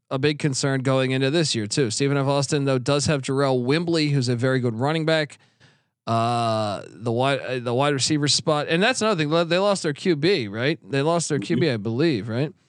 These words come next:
Speaker 1: Uh, or am I thinking of
Speaker 2: Correct.
Speaker 1: Tarleton?
Speaker 2: No, Trey, Trey, uh, Trey Self, he's gone.
Speaker 1: Yeah, yeah, he's gone.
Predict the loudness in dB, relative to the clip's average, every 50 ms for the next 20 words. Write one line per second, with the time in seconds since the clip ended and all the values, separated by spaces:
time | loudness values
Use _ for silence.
0 | _ -20 -20 _ _ _ _ _ _ -2 0 2 2 2 2 0 0 0 0 0
1 | 0 0 -2 0 0 -2 -2 0 0 0 0 -2 -4 -6 -10 -10 -12 -14 -16 _
2 | _ _ _ _ _ _ _ 2 2 2 2 0 0 2 2 2 2 -2 -4 -4
3 | 0 2 2 2 4 4 4 4 4 4 2 2 0 0 0 2 2 2 2 0
4 | 0 0 0 0 2 2 0 0 0 0 0 2 2 2 2 0 -4 -2 0 0
5 | 0 0 -2 -4 -4 -2 0 0 0 0 0 -4